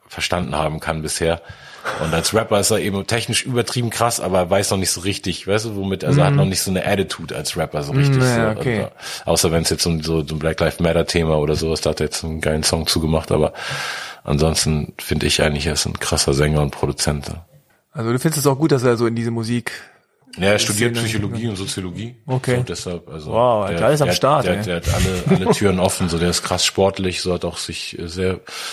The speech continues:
Speaker 1: im letzten Highschool-Jahr sehr für so, ähm, Physiotherapie oder so diese ganzen Körpersachen
Speaker 2: Ja, ja, genau.
Speaker 1: interessiert und hat das, glaub ich, auch mal in Erwägung gezogen, da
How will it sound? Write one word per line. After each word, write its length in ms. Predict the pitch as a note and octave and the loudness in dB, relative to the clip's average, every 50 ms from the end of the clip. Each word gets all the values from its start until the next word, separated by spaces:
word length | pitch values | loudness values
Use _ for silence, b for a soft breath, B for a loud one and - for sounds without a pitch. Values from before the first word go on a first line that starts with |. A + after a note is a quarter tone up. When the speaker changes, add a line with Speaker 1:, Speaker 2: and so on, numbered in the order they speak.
| B B B B B B | B B B B B B
Speaker 1:
im 80 | F2 F2 | 0 2
letzten 320 | F#2+ F#2+ - - F#2+ E2 | 2 2 2 0 0 0
Highschool-Jahr 500 | F#2 G2 - - - G2+ F#2+ F#2+ F2+ F2 | 0 0 0 0 2 2 4 4 4 4
sehr 180 | F2 F#2+ F#2 F2+ | 4 2 2 0
für 240 | - - G2 F#2 | 0 0 0 0
so, 280 | F2 F2 F2 F2 E2+ C2+ | 2 2 2 2 0 0
ähm, 320 | B1+ E2 E2 D#2+ E2 D#2+ | 0 -2 -2 -2 -4 -6
Physiotherapie 920 | - - - - G2+ F#2+ G2 F#2+ F#2+ - G2 F#2 F#2 - - - G2 F#2+ | -6 -8 -4 -2 0 2 0 0 2 2 0 2 0 0 -2 -2 0 2
oder 180 | F2 E2 E2+ E2 | 4 4 2 2
so 140 | D#2+ E2 E2 | 2 0 -2
diese 360 | D#2 E2 D#2 E2 E2 D#2+ D2+ | -2 -2 -2 0 0 0 -2
ganzen 540 | - - F2 E2+ - - F2+ E2+ E2 D#2+ - | -2 -2 -2 -2 -2 -2 -2 -2 -4 -4 -4
Körpersachen 600 | - - F#2+ F#2 - G2 F#2 F#2 F2+ - - B2 | -2 0 0 2 4 4 2 2 2 0 0 0
Speaker 2:
Ja, 100 | B2 B2 | 2 2
ja, 260 | B2 A#2+ A#2 A2+ G2+ | 2 2 2 2 2
genau. 360 | A2 A2+ A2+ A2 G#2+ - - F2+ | 2 2 2 2 2 2 2 2
Speaker 1:
interessiert 640 | F2+ E2+ - - - - - F#2+ F#2+ F2+ - E2+ | 0 0 0 0 0 2 4 4 4 2 2 -2
und 340 | E2 E2 D#2+ D2+ - - - | -4 -4 -4 -6 -8 -10 -10
hat 160 | - - - | -10 -10 -8
das, 120 | D#2+ - - | -8 -8 -4
glaub 180 | F#2+ F2 E2 | -4 -4 -4
ich, 80 | D#2+ D2 | -4 -6
auch 100 | D2+ E2+ | -6 -4
mal 120 | F#2+ F#2 | -4 -4
in 80 | F2 F2 | -4 -4
Erwägung 340 | E2+ E2 E2+ F2 F2 F2 F2 | -4 -6 -6 -6 -6 -6 -6
gezogen, 420 | E2+ - - - F#2 F2 F2+ F2 | -8 -10 -10 -10 -8 -8 -8 -6
da 160 | E2+ E2+ E2+ | -6 -6 -6